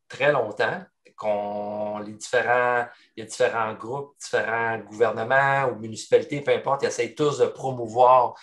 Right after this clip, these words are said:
euh, ces différentes façons-là, question d'aider à réduire les émissions de gaz à effet de serre et les embouteillages.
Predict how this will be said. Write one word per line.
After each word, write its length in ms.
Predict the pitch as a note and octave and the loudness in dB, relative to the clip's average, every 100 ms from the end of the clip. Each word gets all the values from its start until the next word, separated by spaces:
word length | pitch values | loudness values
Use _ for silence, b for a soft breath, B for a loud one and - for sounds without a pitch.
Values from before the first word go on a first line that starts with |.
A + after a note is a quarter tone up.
| B B B | B B B
euh, 220 | F#2+ F#2+ | -4 -4
ces 160 | F#2+ A#2 | -4 -8
différentes 480 | - - A2 B2 B2+ | -4 0 2 2 2
façons-là, 520 | A2+ - A2 A2 B2+ | 0 -2 -4 2 2
question 380 | A2+ G2 B2 A2+ | 2 -4 -2 -4
d'aider 380 | G#2 G#2 A#2+ A#2 | -4 -8 -4 -2
à 60 | |
réduire 560 | G2 A2 G#2+ B2 B2+ A#2 | -2 -6 -8 -6 -6 -8
les 140 | G#2 | -12
émissions 240 | G#2+ G2+ A#2+ | -10 -4 -2
de 80 | A2 | 2
gaz 200 | A2+ G#2+ | 0 0
à 40 | |
effet 160 | G#2+ B2+ | -6 -6
de 60 | |
serre 260 | B2+ A#2+ A2+ | 0 2 0
et 40 | |
les 160 | G#2+ G2+ | -4 -4
embouteillages. 800 | G#2 G#2+ A#2 A2 C3 G3 F#3+ | -4 -4 -4 0 2 2 -2